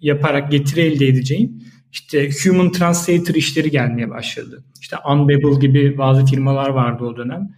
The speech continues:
İşte ben lisedeydim o zamanlarda. İşte birkaç sana böyle sözcük gönderiyor.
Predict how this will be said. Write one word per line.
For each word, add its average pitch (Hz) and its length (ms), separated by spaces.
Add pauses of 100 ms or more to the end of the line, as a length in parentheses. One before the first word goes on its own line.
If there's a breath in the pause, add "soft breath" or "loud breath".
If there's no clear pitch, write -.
(180 loud breath)
İşte 123 220
ben 127 160
lisedeydim 117 500
o 113 60
zamanlarda. 117 760 (200 loud breath)
İşte 131 220
birkaç 151 280
sana 156 340
böyle 151 140
sözcük 147 440
gönderiyor. 127 640